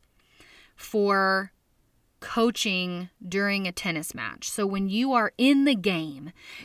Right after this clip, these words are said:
you cannot, or in the match, you cannot be coached. You cannot get encouragement. You cannot get, "Oh, good job." You can't get pump up.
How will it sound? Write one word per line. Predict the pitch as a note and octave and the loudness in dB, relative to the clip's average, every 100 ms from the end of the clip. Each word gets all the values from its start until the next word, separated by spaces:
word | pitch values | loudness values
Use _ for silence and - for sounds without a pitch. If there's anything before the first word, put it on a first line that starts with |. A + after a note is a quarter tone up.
| - | 2
you | G#3+ A#3 | 6 6
cannot, | - - A#3+ A#3 G#3+ - | 2 -4 2 2 2 0
or | F3+ - | -4 2
in | C4+ C#4 | 6 6
the | C4+ | 6
match, | F#3+ D3+ - - | 2 -2 -6 -4
you | A3 | -4
cannot | - - A3 A3 G#3 G3+ | -4 -4 0 2 2 0
be | F#3 | -2
coached. | F3 - - - - - - - | -4 -10 -14 -16 -16 -16 -10 0
You | A#3 | 0
cannot | - - B3+ B3+ B3+ G3 | 0 4 6 6 4 2
get | G#3 - | 2 2
encouragement. | G3+ F#3+ F#3+ E3+ E3+ E3+ - | -4 -4 -2 -2 -2 -6 -6
You | G3 F#3 | -8 -10
cannot | - - A#3 A#3+ A#3 G3 | -14 0 4 6 4 2
get, | G#3 G3 - - - - | 0 0 -2 -16 -18 0
"Oh, | D4 A3 | 4 4
good | G#3+ C4 | 2 0
job." | C#4+ A#3+ F#3+ | 2 0 0
You | G#3 | -4
can't | - - A#3+ A#3+ G#3 | -8 -2 0 0 0
get | A3+ - _ | -2 -2 _
pump | - A#3 G#3+ F#3 | -4 0 0 0
up. | - | -4